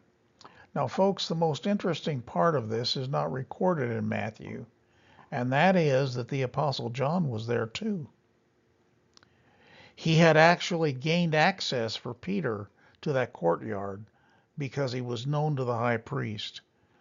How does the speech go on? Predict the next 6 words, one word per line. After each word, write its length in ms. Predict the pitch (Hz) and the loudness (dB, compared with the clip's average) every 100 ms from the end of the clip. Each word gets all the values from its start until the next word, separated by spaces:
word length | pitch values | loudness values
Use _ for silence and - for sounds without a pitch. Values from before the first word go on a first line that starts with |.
| _ | _
So 200 | - 165 | -4 0
John 340 | 151 165 180 208 | 2 4 6 6
is 200 | 196 147 | 4 4
there. 340 | 185 147 110 - _ _ _ _ _ _ _ _ _ | 4 4 2 -6 _ _ _ _ _ _ _ _ _
Peter's 500 | - 214 185 180 117 | -2 2 4 2 2
there. 360 | 120 107 101 | 0 0 -2